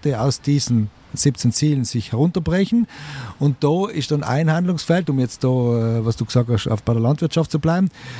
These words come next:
Die Landwirtschaft ist auch in mehreren Handlungsfeldern drin, aber sicherlich ganz stark im Handlungsfeld Naturraum und Artenvielfalt und im Handlungsfeld Verringerung der Treibhausgasemissionen.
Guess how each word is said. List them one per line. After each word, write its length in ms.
Die 60
Landwirtschaft 580
ist 260
auch 140
in 120
mehreren 300
Handlungsfeldern 560
drin, 360
aber 180
sicherlich 540
ganz 280
stark 420
im 120
Handlungsfeld 500
Naturraum 540
und 120
Artenvielfalt 800
und 240
im 120
Handlungsfeld 540
Verringerung 500
der 100
Treibhausgasemissionen. 1200